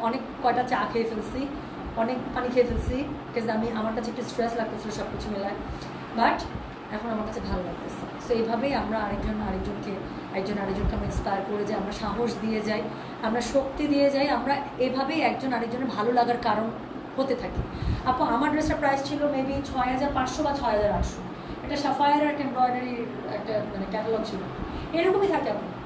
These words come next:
সাত হাজার পাঁচশো, ছয় হাজার পাঁচশো, ছয় হাজার আটশো, এই টাইপেরই থাকে আপু ড্রেসগুলো। এই, এই ড্রেসগুলোর ব্যাপার কী হয় জানেন আপু, এটা না দেখলে আপনার কাছে মনে হতে পারে, "ইস, এই ড্রেসটা তো সাড়ে চার হাজার টাকার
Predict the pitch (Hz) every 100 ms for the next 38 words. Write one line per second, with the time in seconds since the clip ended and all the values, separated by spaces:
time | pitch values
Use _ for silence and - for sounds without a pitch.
0 | - - 302 285 311 330 294 269 285 269
1 | 269 254 254 254 247 254 240 233 220 233
2 | 208 - 269 269 254 247 220 196 185 180
3 | 180 180 175 175 165 - - - - -
4 | - 262 269 - 311 156 311 - - 277
5 | 294 311 330 320 320 320 311 240 208 -
6 | - - - - - 294 359 359 285 294
7 | 330 320 330 320 311 277 269 254 294 320
8 | 320 - 294 285 285 - 294 - 262 254
9 | 262 247 254 254 254